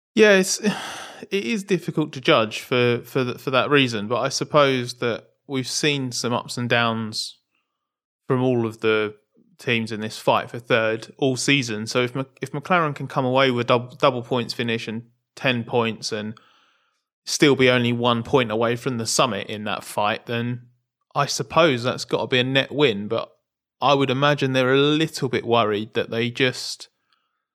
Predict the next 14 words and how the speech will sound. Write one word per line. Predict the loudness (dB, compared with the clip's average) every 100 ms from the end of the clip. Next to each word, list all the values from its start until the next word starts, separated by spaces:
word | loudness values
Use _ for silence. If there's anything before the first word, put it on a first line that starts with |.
| _ _ _ _
they | -2
just | 0 -4 -4 _
don't | 0 0 -6
quite | -2 -2 -2 -2
seem | 0 2 0
to | -2
have | -2 -2
the | -4
peak | -6 -4 -4 -6
pace, | -2 0 0 0
either | -4 -2 -2
one | 0 2 2
lap | 0 0
or | 2 4 4 0 -6